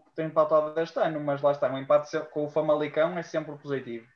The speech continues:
Ahm, pronto, e aqui também recor-, recorro mais uma vez aqui aos meus dados estatísticos dos meus apontamentos, ahm, e dou aqui o destaque ao,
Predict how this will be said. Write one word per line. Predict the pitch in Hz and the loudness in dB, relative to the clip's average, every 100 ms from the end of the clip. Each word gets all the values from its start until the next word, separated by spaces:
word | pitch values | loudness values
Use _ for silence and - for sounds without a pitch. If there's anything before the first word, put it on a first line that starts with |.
| _ _ _ _ - | _ _ _ _ 2
Ahm, | 139 147 143 143 143 139 | 8 10 10 8 4 -4
pronto, | 151 131 131 | 0 2 0
e | 151 | -4
aqui | 151 | -2
também | 143 160 156 151 | 0 2 2 0
recor-, | - - 160 - | -4 2 2 2
recorro | - - 165 165 | -6 -2 -2 4
mais | 160 156 | 4 4
uma | 165 | 2
vez | 160 151 | 2 0
aqui | 151 160 | 0 0
aos | 156 | 0
meus | 160 151 143 151 | 0 -2 -2 2
dados | 160 156 | 4 4
estatísticos | - 160 156 147 147 - 143 | -2 -4 -2 -8 -10 -14 -14
dos | 143 | -4
meus | 151 147 | 0 0
apontamentos, | 151 147 147 143 147 156 - - _ _ _ _ - | 0 -2 -2 0 0 -2 -6 -18 _ _ _ _ 6
ahm, | 151 151 151 147 147 147 147 147 139 - | 10 12 12 12 10 10 6 -4 -12 -8
e | 156 | -2
dou | 151 | 0
aqui | 147 151 | 0 -2
o | 143 | -8
destaque | - _ 151 143 - | -10 _ 2 4 4
ao, | 139 139 | 6 4